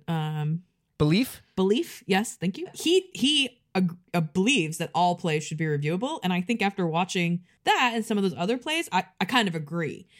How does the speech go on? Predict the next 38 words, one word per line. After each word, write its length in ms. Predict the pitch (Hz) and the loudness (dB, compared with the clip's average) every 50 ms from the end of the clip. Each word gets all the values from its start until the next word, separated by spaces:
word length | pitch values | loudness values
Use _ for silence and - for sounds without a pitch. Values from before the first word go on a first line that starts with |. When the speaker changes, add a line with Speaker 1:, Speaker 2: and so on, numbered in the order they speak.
| - - - | -20 -10 -4
Speaker 1:
You 80 | - 294 | 0 0
know, 60 | 240 | 2
they 120 | 226 240 | 4 4
only 240 | 247 262 285 285 262 | 2 2 0 0 0
have 220 | 233 247 247 233 240 | 2 2 2 0 0
so 120 | - 233 | 0 0
many 200 | 220 214 208 185 | 0 0 0 0
challenges 640 | - - 240 233 208 175 156 147 143 143 170 208 - | 0 2 2 2 2 0 -2 -4 -4 -2 -4 -4 -4
that 100 | 208 180 | -4 -4
they 100 | 170 160 | -2 -2
can 160 | 165 175 160 | 0 0 0
use 340 | 160 170 175 180 175 175 175 | 2 2 2 2 2 0 -2
in 100 | - 156 | -4 -4
a 60 | 160 | -2
game, 480 | 147 147 202 196 156 131 135 151 202 - _ _ _ _ | 0 0 0 0 0 0 -2 -4 -6 -8 _ _ _ _
so 120 | - - | -4 0
you 60 | 226 220 | 0 0
have 60 | 208 214 | 0 -2
to 60 | 190 | -2
pick 220 | - 247 208 214 - | 0 0 0 0 0
your 60 | 180 | -4
spots 380 | 175 - 180 151 156 147 - - | -4 -2 -2 -2 -2 -2 -2 0
wisely. 800 | 220 330 339 247 202 185 - 170 160 151 151 147 156 180 180 - _ _ _ _ _ - | 2 2 2 2 0 0 -2 -2 0 0 0 0 -2 -6 -8 -10 _ _ _ _ _ 4
Speaker 2:
Oh, 200 | 196 202 208 202 190 | 6 8 8 8 8
all 280 | 185 180 196 202 202 | 6 6 6 6 6
Speaker 1:
Um, 60 | 208 | 6
Speaker 2:
plays 280 | - 196 196 190 175 147 | 6 4 6 4 4 2
be 180 | 127 170 160 131 | 0 -2 -2 -2
challengeable. 760 | - - - 185 185 185 175 165 151 135 120 104 113 104 98 | 0 2 4 4 4 4 2 0 0 -2 -4 -4 -6 -6 -6
I 160 | 98 117 127 | -4 -4 -4
see, 260 | 127 - - 95 87 87 - | -4 -6 -8 -14 -16 -12 -10
I 100 | 107 107 | -8 -8
see, 220 | 104 - 95 90 | -8 -8 -12 -14
I 140 | - 92 101 | -12 -10 -4
see. 120 | 113 196 233 | 0 2 4
Speaker 1:
Yeah. 220 | 233 180 156 135 127 - _ _ _ _ _ _ _ _ _ _ - | 4 4 2 -2 -6 -10 _ _ _ _ _ _ _ _ _ _ -2
I'm 120 | - 202 214 | 0 0 0
sorry. 520 | - - 165 135 131 135 131 151 165 - | 2 0 -2 -2 -4 -6 -8 -8 -10 -10